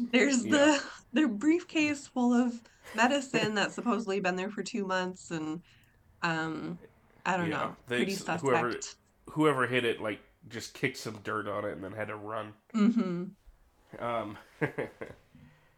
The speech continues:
Speaker 2: uh, yeah. Um, but yeah, they demand that she explains, but instead she throws it in their faces and talks about their passes, saying that, that,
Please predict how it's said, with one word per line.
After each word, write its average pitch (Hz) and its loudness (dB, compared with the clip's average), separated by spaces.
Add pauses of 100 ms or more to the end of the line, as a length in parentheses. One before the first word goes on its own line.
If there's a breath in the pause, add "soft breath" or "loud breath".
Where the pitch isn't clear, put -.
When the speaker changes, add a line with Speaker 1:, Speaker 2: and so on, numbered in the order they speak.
(420 loud breath)
Speaker 2:
uh, 104 2 (840)
yeah. 113 -4 (400 loud breath)
Um, 113 2 (920 soft breath)
but 135 0
yeah, 120 4
they 135 2
demand 147 2
that 135 -4
she - -6
explains, 180 -2
but 160 -4
instead 147 -4
she 180 -8
throws 165 -4
it 165 -4
in 147 -2
their 151 -2
faces 170 -4
and 147 -4
talks 156 -2
about 170 -4
their 208 -4
passes, - -8
saying 110 -6
that, 98 -4 (800 soft breath)
that, 107 -4